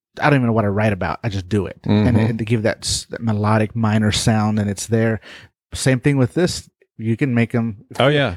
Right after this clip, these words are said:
Speaker 1: But you make, the way you do it, I th-, or the way they do it, is they make 'em feel bad about themselves.
Speaker 2: Right.
Speaker 1: You know, "You don't look like this. You don't have this filter. They don't have this." And
Speaker 2: Karen and Chad get on there, and they're like,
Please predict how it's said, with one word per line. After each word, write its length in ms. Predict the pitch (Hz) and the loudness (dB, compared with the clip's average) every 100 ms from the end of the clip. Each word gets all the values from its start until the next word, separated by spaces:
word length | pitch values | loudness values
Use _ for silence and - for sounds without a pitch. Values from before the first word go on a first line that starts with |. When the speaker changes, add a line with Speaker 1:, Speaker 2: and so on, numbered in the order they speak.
| - | -4
Speaker 1:
But 140 | - | -4
you 60 | 147 | -4
make, 160 | 143 - - | -4 -8 -10
the 140 | 139 139 | -2 0
way 100 | 147 | 0
you 80 | 131 | 0
do 200 | 143 180 | 0 2
it, 60 | |
I 100 | 147 | 0
th-, 160 | - 139 | -2 -4
or 120 | 123 | -4
the 100 | 113 | 0
way 140 | 113 113 | 0 2
they 160 | 151 | 2
do 180 | 147 113 | 2 2
it, 60 | 117 | 2
is 140 | 107 | 2
they 60 | 117 | 0
make 160 | 123 | 0
'em 60 | 107 | -2
feel 160 | 135 | -2
bad 220 | 120 135 147 | 0 0 -2
about 220 | 98 - | -4 -6
themselves. 380 | 82 - 65 107 | -12 -12 -4 2
Speaker 2:
Right. 300 | 104 98 - _ _ | 2 2 -4 _ _
Speaker 1:
You 140 | 113 | -2
know, 100 | 113 | 0
"You 140 | 113 123 | 0 0
don't 180 | 127 113 | 2 2
look 180 | 117 | 0
like 200 | 110 95 | -2 -4
this. 340 | 120 101 - 117 | -2 -2 -2 -4
You 60 | |
don't 220 | 120 117 90 | -2 -4 -4
have 220 | 113 110 | -4 -2
this 200 | 117 - | -4 -2
filter. 440 | 127 120 - 107 | -2 -2 -2 -2
They 140 | 101 117 | 0 0
don't 120 | 117 | 0
have 260 | 113 107 104 | -2 -4 0
this." 320 | 117 107 - | 0 0 -2
And 100 | 98 - | -4 0
Speaker 2:
Karen 380 | - 113 113 113 | 4 4 4 0
and 100 | 98 | 0
Chad 260 | 110 104 | 2 2
get 140 | 101 107 | 2 2
on 180 | 104 104 | 2 4
there, 140 | 107 | 2
and 100 | 101 | 2
they're 80 | 110 | 2
like, 220 | 110 143 | 2 0